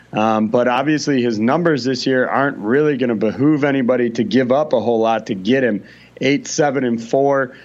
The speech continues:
uh, with a three point two two goals against average. That's not exactly the type of, uh, numbers you're looking for when you're trying to bring somebody in, but he also might be the best option available. I mean, there's not, uh, a ton,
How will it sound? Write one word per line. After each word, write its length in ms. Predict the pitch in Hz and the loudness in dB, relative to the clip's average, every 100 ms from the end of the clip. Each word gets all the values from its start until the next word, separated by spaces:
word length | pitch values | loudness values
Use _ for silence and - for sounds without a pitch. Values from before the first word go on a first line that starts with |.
| - | -8
uh, 160 | 127 117 | -2 0
with 220 | 110 113 | 0 0
a 80 | 113 | -2
three 260 | - 135 | 0 0
point 340 | 135 135 123 - | 2 0 0 -2
two 200 | 139 127 | -2 0
two 240 | 131 131 | 0 0
goals 280 | 113 123 120 | 2 0 0
against 320 | 113 120 113 | -2 -2 0
average. 380 | 117 123 117 110 | 0 0 0 0
That's 200 | 117 117 | -2 0
not 180 | 143 143 | 0 0
exactly 680 | 123 - 123 139 135 135 | -2 -2 0 0 0 0
the 140 | 120 117 | 0 -2
type 340 | - 127 123 | 0 0 0
of, 220 | 123 101 | -2 0
uh, 260 | 113 107 101 - - - | 0 0 -2 -8 -20 -6
numbers 460 | - 135 143 135 117 | -2 0 2 0 0
you're 140 | 120 | 0
looking 300 | 123 131 135 | 0 0 -2
for 280 | 117 123 117 | 0 0 2
when 140 | 113 113 | 2 0
you're 80 | |
trying 320 | 110 127 120 117 | 0 0 2 0
to 40 | |
bring 240 | 117 123 | 0 0
somebody 380 | 117 120 107 107 | 0 0 2 2
in, 220 | 139 131 | 2 2
but 300 | 110 131 127 - - - - - | 2 0 -2 -6 -20 -20 -20 -4
he 80 | 135 | 0
also 220 | 180 190 | 0 2
might 200 | 160 160 | 0 2
be 120 | 160 | 0
the 100 | 156 | 0
best 300 | 135 151 151 | 0 0 0
option 340 | 147 156 170 | -2 -2 -2
available. 580 | 147 110 120 170 156 110 | -2 0 0 0 0 0
I 60 | 104 | 0
mean, 240 | 110 110 | 0 0
there's 220 | 113 110 | 0 0
not, 360 | 117 123 143 139 - - - | 0 0 0 -4 -12 -20 -10
uh, 260 | - 120 107 | -4 -2 -4
a 100 | - | -6
ton, 640 | 113 - 160 165 151 143 | -8 -2 0 2 0 -2